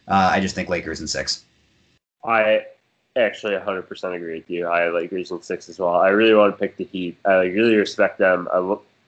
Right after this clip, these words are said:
Speaker 2: really enjoy
Speaker 1: Mm-hmm.
Speaker 2: watching a lot of their players. Um, I just, I don't, like, I've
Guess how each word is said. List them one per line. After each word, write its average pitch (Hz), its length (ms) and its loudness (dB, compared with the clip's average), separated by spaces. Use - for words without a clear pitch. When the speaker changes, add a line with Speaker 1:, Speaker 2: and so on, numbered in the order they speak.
Speaker 2:
really 113 220 4
enjoy 104 220 2
Speaker 1:
Mm-hmm. 92 80 -2
Speaker 2:
watching 90 280 -6
a 95 60 -8
lot 90 140 -2
of 90 40 -4
their 85 120 -6
players. 87 600 -4
Um, 85 360 6
I 98 140 2
just, 95 380 -6
I 98 120 4
don't, 95 260 0
like, 120 280 2
I've 113 180 0